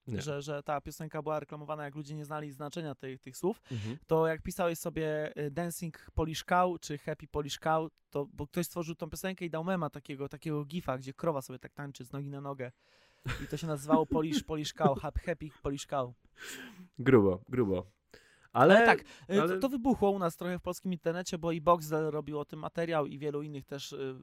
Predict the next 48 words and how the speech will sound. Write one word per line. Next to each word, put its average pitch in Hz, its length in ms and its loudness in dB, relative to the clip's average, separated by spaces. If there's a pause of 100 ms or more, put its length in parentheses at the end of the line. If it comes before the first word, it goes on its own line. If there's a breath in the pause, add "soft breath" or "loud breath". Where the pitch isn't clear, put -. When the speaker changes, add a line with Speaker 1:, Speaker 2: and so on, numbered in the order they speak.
(140)
Speaker 2:
gdzieś 131 120 -16
Speaker 1:
Tak, 123 160 10
Speaker 2:
tam 143 120 -6
mi 143 40 -4
Speaker 1:
bo - 60 4
Speaker 2:
się - 20 0
Speaker 1:
to 165 160 12
Speaker 2:
też 160 100 4
Speaker 1:
jeszcze 165 200 8
Speaker 2:
obiło 165 120 12
Speaker 1:
tak 131 80 -6
Speaker 2:
uszy. - 140 -12
Speaker 1:
wtrącając, 160 480 8
to 147 80 4
jest 135 100 4
utwór 147 240 0
Cypisa, 131 500 6
Gdzie 139 160 4
jest 127 140 10
biały 120 240 10
węgorz? 139 520 6 (280 soft breath)
I 127 80 2
chciałem 131 300 10
tutaj 123 240 8
też 127 280 2
nadmienić 120 720 -2 (120)
dla 113 300 4
ludzi, 117 380 -2
którzy 110 420 4 (160)
m-, 110 220 -8
może 110 300 2 (140)
nie 117 160 0
wiedzą, 117 320 8
a 117 40 0
czasami 113 320 0
na 110 100 0
przykład - 280 -4
wyjdą 113 200 6
gdzieś 107 160 0
na 107 100 0
imprezę 110 380 0
albo 107 320 2
ktoś 107 240 -4
im 113 100 0
zaoferuje 107 460 2
białego 104 320 6
węgorza, 110 520 4 (760 soft breath)
to, 117 540 6